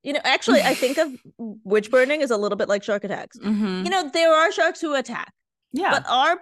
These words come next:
Speaker 1: conception of it is a lot higher because the media pumps it
Speaker 2: Yeah.
Speaker 1: up, and then people get
Speaker 2: Yeah.
Speaker 1: upset ab-, upset about it, and then it gets more, and then, oh my God, it's always happening.
Speaker 2: Mm-hmm.
Speaker 1: And so it's a little bit like that. So first of all, so not so many, it was, it was wrong.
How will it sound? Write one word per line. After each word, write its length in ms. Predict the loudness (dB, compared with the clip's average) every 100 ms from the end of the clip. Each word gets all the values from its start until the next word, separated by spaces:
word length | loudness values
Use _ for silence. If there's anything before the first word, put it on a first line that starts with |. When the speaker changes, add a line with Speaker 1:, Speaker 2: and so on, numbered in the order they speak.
| _
Speaker 1:
conception 600 | -8 -6 -2 -4 -4 -6
of 160 | -4 -2
it 280 | -4 -4 -10 -20 _ _
is 160 | -6 -2
a 80 | -2
lot 260 | 0 -2
higher 360 | -2 -4 -4 -6
because 220 | -6 -10
the 100 | -6
media 500 | -6 -6 -6 -6 -6 -10 _ _ _ _ _ _ _ _ _
pumps 260 | -6 -4 -2
it 80 | 0
Speaker 2:
Yeah. 120 | 2
Speaker 1:
up, 160 | 0 0
and 100 | -4
then 120 | -4
people 240 | -4 -6
get 140 | -4 -4
Speaker 2:
Yeah. 60 | -6
Speaker 1:
upset 320 | -6 -6 -4
ab-, 120 | -8 -8
upset 320 | -8 -6 -4
about 200 | -2 0
it, 80 | 0
and 80 | 0
then 100 | -2
it 100 | -2
gets 200 | -6 -6
more, 260 | -2 2
and 180 | 2 0
then, 140 | -2 -2
oh 80 | -2
my 120 | -2
God, 180 | -4 -4
it's 80 |
always 240 | -6 -8 -10
happening. 580 | -4 -4 -4 -8 -10 -10
Speaker 2:
Mm-hmm. 600 | -6 -4 -2 -2 -4 -4
Speaker 1:
And 100 | -6
so 100 | -4
it's 140 | -4 -4
a 40 |
little 260 | -4 -2 0
bit 120 | 0
like 180 | 0 -2
that. 280 | -6 -14 -16 _ _ _
So 120 | -6 -2
first 260 | 0 0
of 80 | 2
all, 300 | 2 2 -4 _ _
so 180 | -4 -2 -2 -8
not 120 | -16 -12 -12 -12
so 360 | -10 0 2 4
many, 240 | 0 0
it 60 | -4
was, 160 | -4 -10
it 60 | -6
was 160 | -4 -2
wrong. 280 | -4 -4